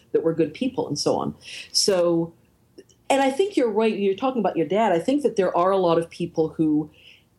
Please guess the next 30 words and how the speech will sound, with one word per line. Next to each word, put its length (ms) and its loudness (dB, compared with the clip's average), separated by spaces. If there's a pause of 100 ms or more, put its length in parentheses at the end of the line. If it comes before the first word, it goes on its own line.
(720)
they're 200 0
almost 280 0
afraid 380 0
of 80 -4
the 80 2
word 500 0
atheist. 680 -6 (200)
You 80 -2
know, 120 2
they're, 300 2
they're 160 0
willing 260 -2
to 80 -2
say, 300 0
"Oh, 100 0
I'm 120 -2
not 220 -2
religious." 640 -2
They're 140 0
willing 260 0
to 100 -2
say, 600 0 (180)
you 80 0
know, 80 4
"I'm 100 0
having 280 0
questions, 420 -2
I'm 80 -2
having 300 -2
doubts," 600 0